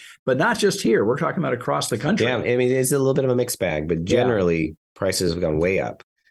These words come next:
Speaker 2: And the interesting part we find ourselves in now at the end of twenty twenty-two is that rates have now come up.
Speaker 1: Yeah, 'cause mortgage rates have gone from below three percent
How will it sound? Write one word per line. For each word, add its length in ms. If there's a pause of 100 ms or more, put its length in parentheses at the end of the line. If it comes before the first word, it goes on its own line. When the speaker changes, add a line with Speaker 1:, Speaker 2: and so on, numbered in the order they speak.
(160)
Speaker 2:
And 300
the 80
interesting 300
part 100
we 80
find 160
ourselves 300
in 140
now 280
at 60
the 140
end 260
of 100
twenty 220
twenty-two 520 (360)
is 180
that 240
rates 300
have 100
now 140
come 180
up. 80 (240)
Speaker 1:
Yeah, 120
'cause 140
mortgage 380
rates 240
have 120
gone 260
from 180
below 300
three 260
percent 680